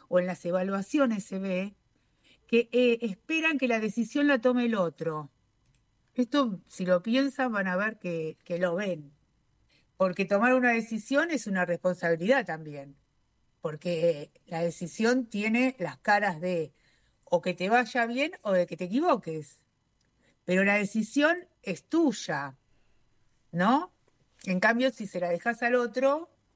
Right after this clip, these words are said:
ahí no tenés responsabilidad. Bueno, el otro se equivocó. Pero esto es bastante inconsciente. Eh, la gente no,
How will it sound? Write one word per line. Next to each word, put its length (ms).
ahí 360
no 140
tenés 300
responsabilidad. 840
Bueno, 220
el 120
otro 220
se 140
equivocó. 580
Pero 220
esto 220
es 60
bastante 400
inconsciente. 880
Eh, 200
la 140
gente 320
no, 440